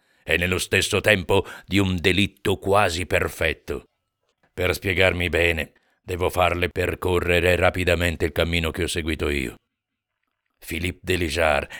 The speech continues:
che non ha mai fatto nulla in vita sua se non sposare una donna ricca, spendere, espandere e concludere affari tanto sconsiderati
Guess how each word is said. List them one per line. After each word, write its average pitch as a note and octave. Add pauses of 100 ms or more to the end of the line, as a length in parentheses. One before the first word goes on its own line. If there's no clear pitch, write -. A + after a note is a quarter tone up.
che E2
non F2+
ha F2+
mai F2+
fatto F2
nulla E2
in D#2+
vita D#2+
sua D#2+ (160)
se -
non E2+
sposare E2
una E2
donna E2
ricca, D#2
spendere, E2+
espandere E2+ (160)
e F#2
concludere F#2
affari F#2
tanto F#2
sconsiderati F2+